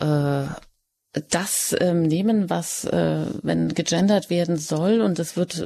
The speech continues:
von Genderseite behauptet, dass es viel Empirisches stecke da drin, aber was Empirisches, was, äh, steckt denn da drin? Das, was Sie sagen, ist ja eine totale Verarmung eigentlich, oder dass man wirklich nur noch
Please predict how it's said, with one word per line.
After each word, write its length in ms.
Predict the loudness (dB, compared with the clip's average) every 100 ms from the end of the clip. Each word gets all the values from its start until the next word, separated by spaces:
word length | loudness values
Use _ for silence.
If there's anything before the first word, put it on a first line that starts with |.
| -6
von 300 | -4 0 0
Genderseite 500 | 2 2 2 0 0
behauptet, 640 | -2 0 0 0 0 0
dass 180 | -2 -2
es 260 | -4 -4 -4
viel 200 | -2 0
Empirisches 720 | 0 0 2 2 2 0 -4 -8
stecke 300 | -6 -4 -4
da 100 | -4
drin, 340 | -2 0 0 -2 -10 -12 -10 -12 -10
aber 260 | -4 0 0
was 160 | 0
Empirisches, 960 | -2 -2 -2 0 2 2 2 0 0 -6 -2
was, 320 | -2 -2 -6 -8 -8
äh, 80 | -8
steckt 380 | -4 -4 -4 0
denn 240 | 0 -2 -8
da 400 | -2 0 0 -6 -8
drin? 380 | -2 2 6 6
Das, 320 | 4 -2 -6 -4
was 140 | 0
Sie 140 | 0
sagen, 280 | 2 2 0
ist 140 | -2 -2
ja 60 |
eine 160 | -2 -2
totale 340 | -2 -2 -2
Verarmung 640 | -2 -4 2 4 4 4 0
eigentlich, 480 | -2 0 0 -2 0
oder 340 | 2 4 2 0 -10 -16 -6
dass 200 | -2 2
man 160 | 2
wirklich 380 | 2 0 -2 0
nur 140 | 2 2
noch 180 | 0